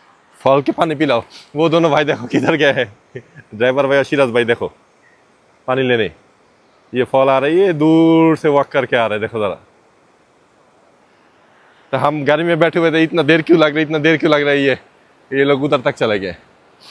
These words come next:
कहते हैं, "ये पानी बहुत मीठा और ठंडे होते हैं।" मैंने कहा, "चलो पी के देखते, try करके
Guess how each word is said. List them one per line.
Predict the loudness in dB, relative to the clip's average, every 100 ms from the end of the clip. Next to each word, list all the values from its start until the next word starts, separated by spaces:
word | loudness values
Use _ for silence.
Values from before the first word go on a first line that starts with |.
| -20 _ _ _ _ _ -6
कहते | -4 -2
हैं, |
"ये | -2
पानी | -2 -2 -2
बहुत | -2 -2
मीठा | -4 -4 -2
और | -2
ठंडे | -4 -4 -2
होते | -2 -2
हैं।" | -6
मैंने | -6 -6
कहा, |
"चलो | -6 -6 -6
पी | -6
के | -4
देखते, | -4 -4 -6
try | -2 -2
करके | -4 -8 -8